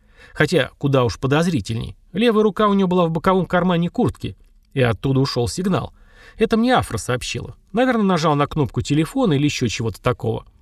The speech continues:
Электронную хреновину у него в кармане я сразу сжёг, но сигнал-то ушёл. Вот теперь точно надо гостей ждать.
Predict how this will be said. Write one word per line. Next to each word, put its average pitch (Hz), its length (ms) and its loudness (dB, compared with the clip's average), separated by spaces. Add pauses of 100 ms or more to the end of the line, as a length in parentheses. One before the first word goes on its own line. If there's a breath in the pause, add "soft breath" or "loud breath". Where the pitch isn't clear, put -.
(320)
Электронную 151 560 2
хреновину 151 520 0
у 147 40 0
него 147 140 2
в - 80 -8
кармане 143 400 2
я 139 80 2
сразу 135 340 -2
сжёг, 165 300 0
но 120 60 0
сигнал-то 120 500 -2
ушёл. 190 340 -2 (640 soft breath)
Вот 254 180 0
теперь 196 280 0
точно 160 360 -2
надо 135 240 2
гостей 139 420 -2
ждать. 110 440 -6